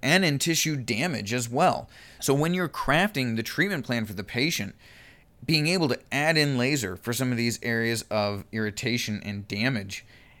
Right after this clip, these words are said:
can help the patient recover faster. And a lot of times, if you communicate about it correctly with the patient,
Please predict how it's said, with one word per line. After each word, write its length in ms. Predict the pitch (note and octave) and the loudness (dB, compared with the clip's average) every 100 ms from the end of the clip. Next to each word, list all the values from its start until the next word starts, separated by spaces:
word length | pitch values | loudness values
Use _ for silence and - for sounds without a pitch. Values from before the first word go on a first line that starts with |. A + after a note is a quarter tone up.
| - | -6
can 140 | B2+ | -2
help 260 | G#2 E3+ C3 | 2 2 2
the 80 | C3+ | 0
patient 340 | D3 A#2+ A#2+ | 2 2 -4
recover 520 | G#2+ G2 - B2+ B2 | -10 -8 -4 -2 -2
faster. 500 | A2 A#2+ A#2 A#2+ F#2 | -2 -2 0 -2 -4
And 160 | - A2 | -6 -2
a 60 | |
lot 180 | A2+ D#3+ | 0 0
of 60 | E3 | 2
times, 260 | D#3+ C3+ | 0 0
if 140 | B2 A2 | 0 -4
you 40 | |
communicate 800 | A2 A2+ A#2 F#3 B3+ - B2 A2+ - | -4 -2 2 2 2 2 2 2 -2
about 420 | G#2+ A#2+ B2 C#3 | -4 0 2 2
it 140 | - | -2
correctly 560 | - G#2+ A#2+ G#3+ A2 G#2 | -8 -2 0 0 -2 -4
with 100 | G#2 | -4
the 80 | G2 | -6
patient, 500 | - D3 D3+ - | -4 -2 -2 -6